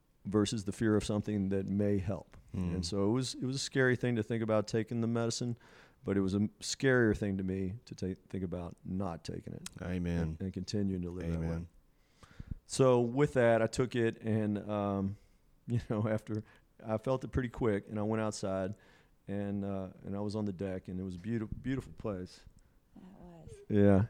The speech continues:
Speaker 1: and, um, so Athena was out there, and, you know, I'm fidgeting, about to come out of my skin, and I'm literally started talking to her and asked her about letting go, and she said, "Well,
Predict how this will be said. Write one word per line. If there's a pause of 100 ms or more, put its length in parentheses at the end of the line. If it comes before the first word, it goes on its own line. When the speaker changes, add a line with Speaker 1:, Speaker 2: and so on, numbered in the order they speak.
(120)
Speaker 1:
and,
um, (500)
so
Athena
was
out
there,
and, (380)
you
know,
I'm
fidgeting,
about
to
come
out
of
my
skin,
and
I'm
literally
started
talking
to
her
and (640)
asked
her
about
letting
go,
and
she
said,
"Well,